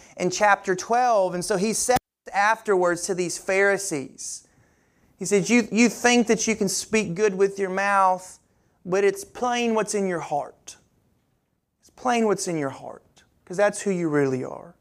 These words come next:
And I want us just to hang on to that question this morning and ask it of ourselves in light of our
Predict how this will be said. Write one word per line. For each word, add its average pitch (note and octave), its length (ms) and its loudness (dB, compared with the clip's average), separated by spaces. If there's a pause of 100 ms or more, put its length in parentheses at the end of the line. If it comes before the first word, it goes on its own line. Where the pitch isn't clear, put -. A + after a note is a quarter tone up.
(760)
And A3 100 0
I A3 60 6
want B3 220 6
us B3 180 0
just A3 160 -4
to G3+ 80 -2
hang F#3+ 200 0
on F#3 120 4
to F3+ 100 0
that E3+ 180 2
question F3 640 2
this E3 220 -2
morning E3+ 380 0
and D#3 100 -4
ask E3 260 -2
it E3 60 -2
of D#3+ 100 2
ourselves E3 760 2
in D#3+ 100 -2
light E3 180 6
of D#3+ 120 0
our E3 180 4